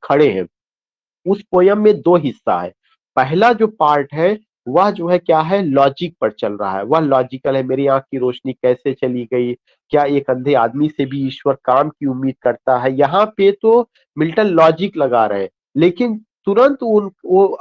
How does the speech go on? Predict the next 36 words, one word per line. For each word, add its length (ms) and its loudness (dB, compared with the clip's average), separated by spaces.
balance 440 4
करते 340 -2
हैं 80 0
और 220 2
फिर 280 -6
faith 520 4
में 140 2
लौटते 520 -2
हैं। 180 -10
ईश्वर 340 0
को 140 -2
ना 160 0
तो 120 -6
आदमी 300 -2
के 180 -8
कार्यों 460 0
की, 320 -6
ना 120 -2
उपहारों 580 0
की 140 -8
जरूरत 480 -2
है। 140 0
सच्चा 480 0
उपासक 680 0
ईश्वर 360 -4
का 160 -2
वही 480 -2
है 280 0
जो 200 -6
केवल 380 -2
उसके 280 -8
आदेशों 520 -2
का 160 -8
पालन 340 2
करे। 260 -16
तो 200 0